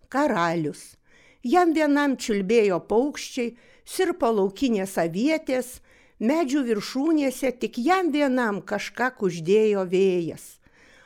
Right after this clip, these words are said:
Augo vienturtis, todėl buvo lepinamas, kaip tik įmanoma buvo lepinti tais skurdžiais pokario laikais. Darbščių ir rūpestingų tėvų namuose pertekliaus nebuvo,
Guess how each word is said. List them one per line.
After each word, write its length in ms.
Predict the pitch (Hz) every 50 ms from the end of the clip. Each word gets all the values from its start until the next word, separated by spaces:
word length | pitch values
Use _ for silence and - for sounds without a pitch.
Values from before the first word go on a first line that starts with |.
| - -
Augo 380 | - 339 392 403 381 277 294 277
vienturtis, 920 | 226 214 214 190 185 180 185 - 254 285 302 294 277 - - 233 226 - -
todėl 400 | - - 240 247 269 349 349 330
buvo 300 | 262 247 294 262 214 202 185
lepinamas, 880 | 175 175 196 240 285 294 - 302 262 262 262 262 247 247 240 240 - - - - - - _ -
kaip 240 | - 381 381 -
tik 220 | - 339 - - 277
įmanoma 560 | 277 262 247 247 254 247 240 220 220 220 208
buvo 400 | 202 185 175 233 233 190 165 170
lepinti 680 | 151 147 175 226 277 294 - 330 311 277 277 - 285 - - _
tais 240 | _ - 196 214 214 -
skurdžiais 680 | - - - - 190 165 165 165 214 269 311 294 - -
pokario 560 | - 196 190 214 220 220 - 220 214 214 202
laikais. 720 | 202 190 185 190 190 190 - 185 143 139 - - - - _ _ _ - - - - - - - _ _ -
Darbščių 560 | - 214 269 294 294 - - - - 370 370
ir 140 | 370 370 339
rūpestingų 720 | 311 - - 262 240 240 - - - 285 294 294 285 226 233
tėvų 380 | 226 - 214 190 190 233 269 269
namuose 600 | 233 220 196 180 180 165 165 - - - 302 302 302
pertekliaus 800 | - - 247 247 269 285 - 302 294 - 294 285 285 277 - -
nebuvo, 640 | 320 339 339 320 254 240 226 170 151 139 131 123